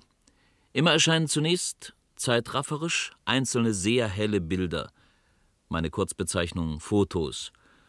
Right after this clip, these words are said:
um die herum sich dann im weiteren Verlauf der Erinnerung ergänzend erläuternde Kleinbruchstücke, Texte stellen.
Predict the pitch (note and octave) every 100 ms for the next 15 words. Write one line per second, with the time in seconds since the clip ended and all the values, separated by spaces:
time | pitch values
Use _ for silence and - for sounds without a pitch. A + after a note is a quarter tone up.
0 | _ _ - G#2+ A#2 B2+ B2 F3+ D3+ C#3+
1 | C#3 A2+ A2 C3 C3+ C3+ - G#2 G#2 C3+
2 | - G2+ F#2 - F#2 - G#2 B2 B2 B2+
3 | A#2+ - _ - F2+ D#2 G#2+ A2+ - A2+
4 | G#2 - F2 E2+ F#2 G#2 F#2 F2 - G#2+
5 | A#2+ A#2 F2+ F2+ - - B2 D3 C#3+ -
6 | _ _ _ - A#2 - - C#2+ - -
7 | - C2+ G1+